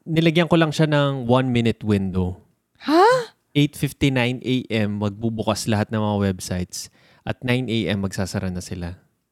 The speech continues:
Speaker 2: Pag gabi, bawal din?
Speaker 1: Wala lang. O, yun lang yung window na yun, yung one minute
Speaker 2: So,
Speaker 1: na yun.
Speaker 2: paano ka nag-YouTube?
Speaker 1: Hindi ako pwede mag-YouTube doon.
Speaker 2: Hindi ka na nag-YouTube, no?
Speaker 1: Hindi ako makaka-YouTube doon.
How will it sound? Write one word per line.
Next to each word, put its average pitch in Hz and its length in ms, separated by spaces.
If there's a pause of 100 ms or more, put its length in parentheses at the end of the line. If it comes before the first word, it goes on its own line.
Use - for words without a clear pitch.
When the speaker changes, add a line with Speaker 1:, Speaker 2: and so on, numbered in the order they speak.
(180)
Speaker 2:
Pag 415 160
gabi, 247 240
bawal 202 400
din? 185 400
Speaker 1:
Wala 135 320
lang. 90 320
O, 117 240
yun 165 160
lang 185 160
yung 170 240
window 143 320
na 127 160
yun, 101 160
yung 127 160
one 131 240
minute 117 240
Speaker 2:
So, - 80
Speaker 1:
na - 80
yun. - 80
Speaker 2:
paano 659 160
ka 494 80
nag-YouTube? 240 800 (800)
Speaker 1:
Hindi 147 160
ako 190 80
pwede 233 160
mag-YouTube 214 400
doon. 190 160
Speaker 2:
Hindi 349 100
ka 415 140
na 392 40 (120)
nag-YouTube, 226 640
no? 175 160
Speaker 1:
Hindi 139 320
ako 160 80
makaka-YouTube 131 640
doon. 92 220